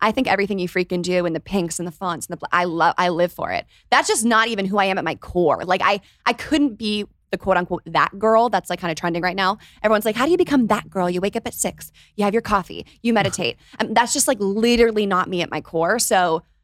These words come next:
Speaker 1: I feel like we're becoming okay with embracing that some of us are night owls and we don't wake up early and we don't meditate, but we still get our shit done and we're still happy. <laughs>
Speaker 2: Let me ask you this. You're, you're very self-aware,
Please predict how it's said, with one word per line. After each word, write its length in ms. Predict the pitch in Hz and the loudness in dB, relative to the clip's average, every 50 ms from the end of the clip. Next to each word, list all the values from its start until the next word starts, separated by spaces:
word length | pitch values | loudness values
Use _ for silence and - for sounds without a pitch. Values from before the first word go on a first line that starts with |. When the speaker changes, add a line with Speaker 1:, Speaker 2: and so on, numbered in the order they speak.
| _ _ _ - | _ _ _ -2
Speaker 1:
I 80 | 226 | -2
feel 200 | 220 240 262 262 | 0 2 4 4
like 120 | 262 240 208 | 4 2 0
we're 240 | 202 196 208 196 190 | -2 -2 0 0 0
becoming 400 | 190 208 - 208 208 208 196 190 | -2 -4 -2 -2 0 0 0 -2
okay 220 | 175 - - 180 180 | -2 -2 -2 -2 -2
with 160 | 196 190 190 | -2 -2 -2
embracing 600 | 180 175 160 170 170 175 170 - 214 220 208 196 | -4 -4 -2 -2 -2 -2 -2 0 0 0 0 0
that 180 | 180 160 - - | -2 -2 -4 -4
some 200 | - 190 185 190 | -6 -4 -2 -2
of 80 | 180 | 0
us 340 | 185 185 180 175 - - - - _ _ _ _ _ _ _ _ _ _ 240 | 0 0 0 0 -4 -6 -6 -8 _ _ _ _ _ _ _ _ _ _ 2
are 180 | 269 294 302 | 4 4 4
night 260 | 285 269 294 320 330 302 | 2 2 2 2 2 4
owls 420 | 247 208 180 175 170 165 170 180 | 4 4 2 2 2 0 0 -2
and 80 | 190 196 | -2 -2
we 100 | 240 262 | -2 0
don't 240 | 208 254 254 277 - | 2 2 0 2 2
wake 220 | 254 220 - - | 0 0 0 0
up 140 | 185 180 - - | -2 -2 -2 -2
early 300 | 175 170 170 160 160 170 | 0 0 0 0 -2 -2
and 100 | 185 202 | -2 0
we 120 | 233 240 | -2 0
don't 240 | 208 233 233 233 214 | 2 2 0 0 0
meditate, 640 | 208 196 180 175 170 - 185 180 170 170 143 - 170 | 0 0 0 -2 -4 -4 -4 -4 -4 -4 -4 -2 0
but 180 | 208 214 - | 0 0 2
we 80 | 202 233 | 0 -2
still 200 | 220 - 254 254 240 | -4 -2 -2 -2 0
get 100 | 240 214 | 0 0
our 120 | 185 190 | 0 0
shit 220 | 185 - 175 - - | -2 -4 -6 -4 -2
done 220 | 196 196 208 220 | -2 0 0 0
and 100 | 214 214 | -2 -2
we're 100 | 202 196 | -2 -2
still 180 | 196 - 226 208 | -2 0 0 0
happy. 480 | 220 226 220 226 - - 139 113 247 277 - | 2 2 2 0 -2 -4 -6 -4 -4 -4 -2
<laughs> 60 | - | -2
Speaker 2:
Let 300 | - 240 - - - - | -2 -2 -2 -2 0 2
me 140 | 233 285 339 | 4 6 6
ask 140 | 311 262 - | 6 4 4
you 60 | 214 170 | 4 6
this. 220 | 160 131 - - | 6 4 4 2
You're, 100 | - - - | 0 2 4
you're 100 | 180 175 | 4 4
very 240 | 151 180 190 202 208 | 6 6 6 6 4
self-aware, 800 | - - 190 165 151 - 151 131 127 127 117 113 - 120 120 | 4 4 4 4 4 4 4 6 6 6 4 4 2 0 -2